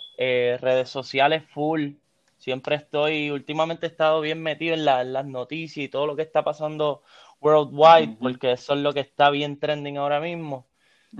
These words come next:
Speaker 1: Y
Speaker 2: Ujú.
Speaker 1: en muchas de las piezas que estoy haciendo recientemente, lo, lo puedes capturar, como que la
Speaker 2: Sí.
Speaker 1: influencia de las redes sociales,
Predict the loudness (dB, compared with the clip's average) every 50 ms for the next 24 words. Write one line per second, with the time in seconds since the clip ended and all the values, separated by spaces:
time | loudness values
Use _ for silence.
0 | -4 0 0 2 2 4 2 2 2 2 0 0 4 8 8 8 10 8 4 2
1 | -2 -2 -2 -6 -8 -8 -12 -8 -4 -2 -2 -2 -2 -4 -10 -4 -4 -4 -4 -4
2 | -6 -6 -6 -10 -6 -4 -4 -2 -2 -2 -4 -4 _ -2 -2 -2 -2 -6 -8 -4
3 | -2 -2 -2 -2 -2 -2 -2 -2 0 2 2 2 0 0 _ 2 2 2 0 _
4 | -6 -2 2 4 4 4 2 -2 -8 -10 -8 -8 -8 -8 -6 -4 -2 -2 -2 -4
5 | -4 -4 -4 -2 -2 -2 -4 -6 -6 -4 0 0 2 4 2 2 2 0 -2 -2
6 | -2 -6 -12 -12 -6 0 2 4 4 4 4 2 0 -2 -8